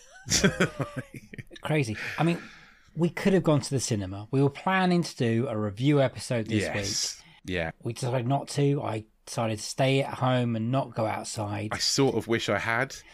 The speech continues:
Speaker 2: Me
Speaker 1: for
Speaker 2: too.
Speaker 1: those t-, two hours of air conditioning, plus the air-conditioned car journey to and from the cinema.
Speaker 2: Yeah.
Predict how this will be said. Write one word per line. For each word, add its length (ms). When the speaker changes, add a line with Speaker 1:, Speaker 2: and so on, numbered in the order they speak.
Speaker 2:
Me 240
Speaker 1:
for 80
Speaker 2:
too. 80
Speaker 1:
those 140
t-, 120
two 280
hours 320
of 100
air 180
conditioning, 600
plus 220
the 140
air-conditioned 540
car 340
journey 380
to 260
and 120
from 200
the 80
cinema. 220
Speaker 2:
Yeah. 460